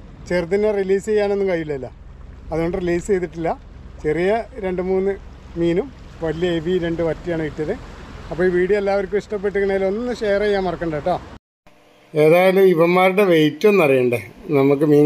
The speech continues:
Speaker 2: കടയിൽ പോയിട്ട് ഒന്ന് തൂക്കി നോക്കാം. ഏതായാലും മീൻ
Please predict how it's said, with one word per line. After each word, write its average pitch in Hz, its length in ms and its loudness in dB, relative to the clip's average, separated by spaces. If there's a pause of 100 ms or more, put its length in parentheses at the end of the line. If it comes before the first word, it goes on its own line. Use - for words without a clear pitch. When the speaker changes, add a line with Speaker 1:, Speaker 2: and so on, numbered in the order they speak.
Speaker 2:
കടയിൽ 160 280 4
പോയിട്ട് 156 280 4 (200)
ഒന്ന് 143 220 4
തൂക്കി 135 340 2
നോക്കാം. 135 280 2 (320)
ഏതായാലും 123 340 0
മീൻ 131 140 4